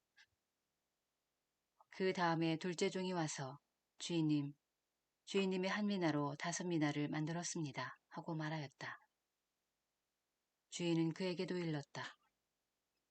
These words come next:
"너도 다섯 고을을 다스려라." 그런데 다른 종은 와서 이렇게 말하였다. "주인님,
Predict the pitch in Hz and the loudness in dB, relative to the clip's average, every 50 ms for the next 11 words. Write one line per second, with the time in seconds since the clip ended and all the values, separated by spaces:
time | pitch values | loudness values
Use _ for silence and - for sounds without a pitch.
0 | _ _ _ _ - 175 180 147 180 175 170 165 180 180 175 220 196 196 - - | _ _ _ _ -4 -4 -2 0 0 0 -2 -2 -4 -2 0 0 0 0 -2 -2
1 | 170 165 151 160 160 156 - 170 175 - - 170 165 139 - - - - - _ | 0 0 0 0 -2 -2 -2 -4 -6 -4 -4 -4 -4 -4 -6 -8 -10 -12 -16 _
2 | _ _ _ _ _ _ _ _ _ _ _ _ _ _ - - - _ _ _ | _ _ _ _ _ _ _ _ _ _ _ _ _ _ -20 -20 -20 _ _ _
3 | _ _ _ _ _ _ _ _ _ _ _ - 180 185 185 175 190 185 185 180 | _ _ _ _ _ _ _ _ _ _ _ -2 0 0 2 2 0 0 0 0
4 | 190 196 196 202 196 - 165 156 160 156 156 147 156 - 160 156 151 - - 180 | -2 0 0 0 0 2 2 4 4 4 4 2 2 0 -2 -2 -2 -2 -2 -4
5 | 175 - - 196 190 175 180 175 175 151 127 127 - - - 123 - - - _ | -4 -4 -4 -4 -2 -2 -2 0 0 -2 -2 -4 -8 -10 -10 -10 -10 -12 -18 _
6 | _ _ _ _ _ _ _ _ _ _ _ _ _ _ _ _ _ _ _ - | _ _ _ _ _ _ _ _ _ _ _ _ _ _ _ _ _ _ _ -6
7 | - 170 165 156 151 151 151 147 147 151 | -2 0 2 4 4 4 2 2 0 -2